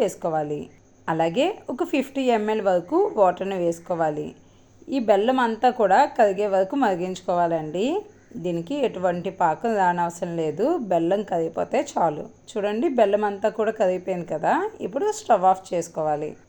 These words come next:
మరో గిన్నె తీసుకొని ఇందులో ఒక కప్పు వరకు సన్‌ఫ్లవర్ ఆయిల్ని వేసుకోవాలి. బెల్లం వాటర్ని ఇలా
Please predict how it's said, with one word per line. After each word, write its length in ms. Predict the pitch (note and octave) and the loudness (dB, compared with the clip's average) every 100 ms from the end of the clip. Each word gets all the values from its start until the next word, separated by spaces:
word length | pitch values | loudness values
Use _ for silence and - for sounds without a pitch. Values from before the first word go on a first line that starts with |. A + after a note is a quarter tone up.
| A#3+ | 2
మరో 180 | A#3+ C4+ E4 B3 | 4 6 4 2
గిన్నె 200 | A#3+ B3 | 0 -2
తీసుకొని 540 | A#3+ G3 - F3+ E3+ A#3 F#4+ - - F#3 | -4 -6 -2 -2 0 -2 -2 -8 -10 -6
ఇందులో 300 | F3 F3+ D#4 G#4+ - B3+ | -2 2 2 0 -2 -2
ఒక 180 | B3+ D4+ | 0 -2
కప్పు 260 | C4+ - C#4 | -2 0 2
వరకు 300 | C#4 A3+ D#4+ F#4+ - | 2 2 -2 -4 -2
సన్‌ఫ్లవర్ 520 | A#3 G3 G#3+ F#3+ F#3 | -2 -2 -2 2 4
ఆయిల్ని 320 | E3+ E3 F3+ F4 | 4 2 -2 0
వేసుకోవాలి. 600 | C#4+ G3 - F3+ D#3+ D3+ D3+ - - | 0 0 -2 -2 -2 -4 -8 -4 2
బెల్లం 280 | G#3+ A3+ B3+ B3 | 4 4 2 4
వాటర్ని 420 | G#3+ F#3+ F#3 A#3 F4+ A#3+ | 4 2 0 0 0 2
ఇలా 120 | G3+ | 2